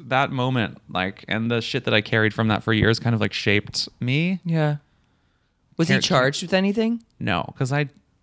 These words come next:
Speaker 1: I,
Speaker 2: You didn't
Speaker 1: we didn't press
Speaker 2: press
Speaker 1: charges, and I
Speaker 2: charges.
Speaker 1: told my parents I didn't want to, and I said that, like, it was all
Speaker 2: You.
Speaker 1: on my shoulders, which was not the case 'cause he was the one that was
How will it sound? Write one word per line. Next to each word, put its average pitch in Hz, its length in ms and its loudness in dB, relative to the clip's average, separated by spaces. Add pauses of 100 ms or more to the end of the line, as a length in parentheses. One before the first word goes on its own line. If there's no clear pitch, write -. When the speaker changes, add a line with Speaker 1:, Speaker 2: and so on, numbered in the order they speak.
(140)
Speaker 1:
I, 127 160 0
Speaker 2:
You 131 140 4
didn't 127 220 0
Speaker 1:
we 139 60 2
didn't 151 160 -2
press 160 180 -2
Speaker 2:
press 123 220 4
Speaker 1:
charges, 123 280 4
and 117 120 0
I 117 40 4
Speaker 2:
charges. 113 140 -2
Speaker 1:
told 120 120 0
my 113 40 0
parents 117 240 -2
I 113 40 -2
didn't 110 160 -4
want 139 220 2
to, 131 260 4
and 117 80 0
I 117 80 0
said 113 200 -2
that, 117 100 -2
like, 110 200 -4
it - 80 -4
was 113 100 -4
all 110 400 2 (680)
Speaker 2:
You. 127 220 -2
Speaker 1:
on 117 100 2
my 123 140 4
shoulders, - 760 -6 (240)
which - 200 -2
was 117 100 0
not 110 200 4
the 117 60 -4
case 107 280 2
'cause 120 140 -2
he 120 100 0
was 113 100 2
the 113 60 0
one 113 120 2
that 104 80 0
was - 380 -2